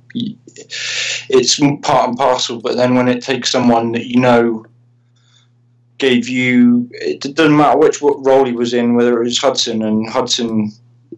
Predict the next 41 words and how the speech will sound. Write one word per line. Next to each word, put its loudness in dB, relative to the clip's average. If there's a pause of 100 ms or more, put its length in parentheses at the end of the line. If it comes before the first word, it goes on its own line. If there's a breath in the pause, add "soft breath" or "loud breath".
(280)
you -6
know, -2 (840)
by 0
golly, 2
what 4
a 4
role, 2 (420)
but, -2 (600)
and 0
what 0
character 0
and -2
what 2
an -2
act, 0 (200)
what -2
job 2
he -6
did -2
acting -2
that 0
role, 2
but 0
he, -2
he's, -4 (240)
I, 2 (400)
I 2
don't 2
know 2
of 0
a -4
film 0
that -4 (160)
doesn't 0
have -2
him -2
in 0
that -4
you -2
don't 2
go, 2